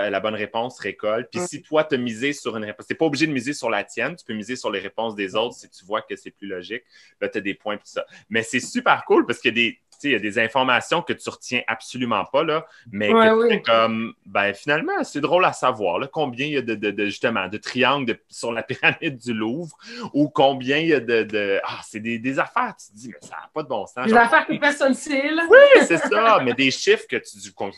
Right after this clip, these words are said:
Speaker 1: j'utiliserai jamais ça dans ma vie, mais
Speaker 2: Mm.
Speaker 1: on sait jamais, en tout cas. Très le fun, ça aussi.
Speaker 2: Mm.
Speaker 1: Bon, ben, parlons de jeux, euh, faisons-en un petit avec, euh, notre chère invitée, Sarah May.
Speaker 2: Parfait.
Speaker 1: Attends. Euh,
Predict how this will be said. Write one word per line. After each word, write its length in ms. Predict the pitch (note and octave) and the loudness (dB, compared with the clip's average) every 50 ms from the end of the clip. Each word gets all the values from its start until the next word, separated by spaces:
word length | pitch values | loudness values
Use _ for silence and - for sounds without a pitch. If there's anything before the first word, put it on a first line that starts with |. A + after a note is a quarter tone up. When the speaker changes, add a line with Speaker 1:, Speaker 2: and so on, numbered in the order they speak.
| - E2 - | -16 -20 -20
Speaker 1:
j'utiliserai 560 | F#2+ F#2 - - A#2 B2+ B2 A#2 A#2 B2 A#2+ | -20 -20 -16 -10 -8 -8 -8 -8 -6 -8 -8
jamais 320 | G2+ - A#2+ B2 B2 A#2 - | -6 -4 -4 -4 -4 -6 -6
ça 160 | - C#3+ B2+ | -6 -6 -4
dans 100 | A#2+ A2+ | -4 -4
ma 160 | G#2+ G2 F#2+ | -4 -6 -10
vie, 240 | F#2 G#2+ C3+ B3+ - _ _ _ _ _ _ - | -10 -10 -12 -12 -12 _ _ _ _ _ _ -10
mais 280 | A2 A#2 C3 E3 - F3+ | -4 -2 0 0 0 -2
Speaker 2:
Mm. 160 | G3+ G3+ G3+ | -6 -10 -6
Speaker 1:
on 140 | B2 C#3+ D3 | -4 -4 -6
sait 200 | - - - A#2 | -6 -8 -10 -10
jamais, 340 | G2+ G2 F2+ F2 E2+ - _ _ _ - | -8 -8 -10 -12 -14 -18 _ _ _ -14
en 100 | F#2 F2 | -14 -14
tout 160 | _ _ - - | _ _ -20 -20
cas. 80 | - - _ _ _ | -20 -20 _ _ _
Très 140 | - - F3+ | -4 -2 -2
le 60 | F3+ | -2
fun, 220 | F3+ - - F#3 E3+ | 0 -2 -6 -6 -6
ça 140 | D#3 - | -12 -14
aussi. 260 | E3+ E3+ E3+ A3 D4+ D#4 | -12 -10 -8 -8 -8 -10
Speaker 2:
Mm. 80 | - - _ - _ _ _ _ - | -12 -16 _ -20 _ _ _ _ 2
Speaker 1:
Bon, 100 | - - - - - _ _ - | 2 2 2 2 -10 _ _ 2
ben, 140 | B2+ C3+ - | 2 2 4
parlons 320 | - A3 C#4 C#4 D4 D#4 | 4 4 6 6 6 6
de 160 | C#4+ A#3 A3 G3 | 8 8 6 6
jeux, 260 | D3+ F3+ A#3 C4+ C#4 | 6 4 4 6 6
euh, 600 | B3+ G#3+ F3+ F3 E3+ E3 D#3 D3+ C#3+ C#3 C3+ B2+ B2+ | 6 6 6 4 4 4 6 6 6 6 4 2 2
faisons-en 380 | - F3 F3 F#3+ G#3+ G#3+ G3+ | 0 -2 -2 0 -2 0 2
un 220 | - C4+ C4+ G3+ D3+ | 2 2 0 -2 -4
petit 260 | - - - D#3 A#3+ | -10 -8 -2 0 0
avec, 340 | G3+ - B2 A#2+ - - C3 | 0 0 -2 -4 -4 -4 -2
euh, 300 | A#2+ A#2 A2 G#2+ G#2 G#2 | 0 0 2 0 -2 -2
notre 260 | G#2+ G#2+ - - A#2 | -4 -8 -8 -8 -8
chère 200 | - - C#3+ D3 | -6 -4 -4 -4
invitée, 320 | C3+ A#2 G#2 G#2 - C3+ C3+ | -4 -6 -8 -10 -14 -14 -12
Sarah 260 | - B2 G#2+ G2+ G2 | -10 -10 -10 -10 -10
May. 200 | G2 G#2 B2+ A#3 _ _ _ _ _ _ _ _ _ _ - _ _ _ - | -10 -12 -16 -16 _ _ _ _ _ _ _ _ _ _ -20 _ _ _ -8
Speaker 2:
Parfait. 340 | G#3+ F#3+ - - - E3+ E3+ - - - | -8 -8 -8 -6 -6 -6 -6 -6 -10 -18
Speaker 1:
Attends. 380 | - E3 - - G#2+ A#2+ D3 - _ _ _ - - - - _ - A2 | -18 -12 -10 -8 -8 -8 -10 -12 _ _ _ -20 -20 -20 -20 _ -4 0
Euh, 240 | A#2 A2+ A2+ A#2 | 2 4 4 2